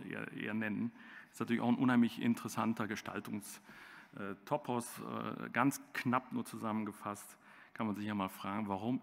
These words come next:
immer der Bösewicht im Film das beste Design hat.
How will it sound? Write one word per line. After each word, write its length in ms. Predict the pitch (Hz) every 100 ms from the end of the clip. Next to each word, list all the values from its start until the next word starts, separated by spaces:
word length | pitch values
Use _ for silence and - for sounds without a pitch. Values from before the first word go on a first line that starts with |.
| -
immer 240 | 180 180
der 120 | 147
Bösewicht 720 | 117 117 127 123 101 104 - -
im 360 | 101 101 101 - - - -
Film 380 | - 104 101 104
das 160 | 98 -
beste 340 | 104 104 -
Design 480 | 98 90 92 117 120
hat. 240 | 139 -